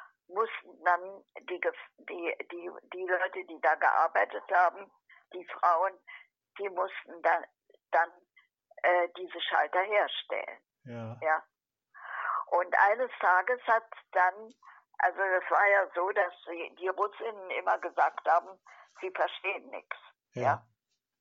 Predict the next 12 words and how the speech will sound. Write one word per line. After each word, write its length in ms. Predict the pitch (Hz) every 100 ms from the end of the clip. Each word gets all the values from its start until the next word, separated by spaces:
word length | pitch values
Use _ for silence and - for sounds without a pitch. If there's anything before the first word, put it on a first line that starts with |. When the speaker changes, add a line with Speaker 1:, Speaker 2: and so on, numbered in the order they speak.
| _ _ _ _ _ _ _ _ _ _ - - - _ _ -
Speaker 1:
Sie, 60 |
äh, 280 | 226 - 208 196
sie 160 | 208
wissen 300 | 233 247 240
nicht, 220 | 233 233
wie 220 | - 220 175
sie, 140 | 190
äh, 340 | 180 - 185 175
wie 160 | 202 190
sie, 100 | 175
äh, 540 | 160 151 117 - 107 156 147
was 160 | 151